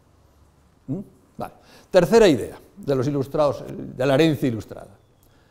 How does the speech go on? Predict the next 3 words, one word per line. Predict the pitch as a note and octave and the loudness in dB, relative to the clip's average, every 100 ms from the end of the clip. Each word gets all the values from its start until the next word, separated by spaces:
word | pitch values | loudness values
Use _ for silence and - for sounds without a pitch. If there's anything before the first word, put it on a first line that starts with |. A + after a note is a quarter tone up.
| _ _ _ _ _ _ _ _ _ _ _ - | _ _ _ _ _ _ _ _ _ _ _ 4
Que | G3+ | 6
el | G3+ | 6
instrumento | - - G#3+ C4 C4 A3 A3 G3 - - | 4 2 4 4 2 4 2 2 -6 -20